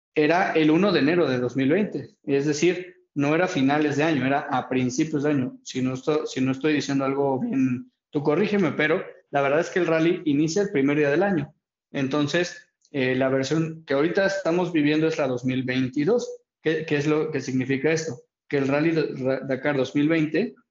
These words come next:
era cuando r-, recién estaba empezando a esparcirse el bicho. Entonces, eh, la mayoría de los, de los, eh, pilotos son de esa zona del, del mundo. Digo, hay varios españoles, hay, eh,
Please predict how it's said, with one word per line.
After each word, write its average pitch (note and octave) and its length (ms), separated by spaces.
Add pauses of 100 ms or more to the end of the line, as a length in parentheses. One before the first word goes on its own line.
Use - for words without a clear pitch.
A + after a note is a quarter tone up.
(280)
era D#3 300
cuando C3+ 500
r-, C#3 120 (240)
recién C#3+ 580
estaba D#3+ 420
empezando C#3+ 420
a D3 40
esparcirse B2+ 520
el B2+ 80
bicho. D3+ 240
Entonces, D3 480 (360)
eh, C#3 360
la D3 140
mayoría C#3+ 320
de E3+ 80
los, D#3 280
de C#3 100
los, C#3 520
eh, C3+ 160
pilotos E3+ 680 (120)
son C#3+ 340
de C#3 140
esa D3 160
zona E3 500
del, A#2+ 360
del B2 160
mundo. E3 500 (160)
Digo, C3 180
hay B2+ 80
varios C3 240
españoles, C#3 760
hay, B2 300
eh, A#2+ 340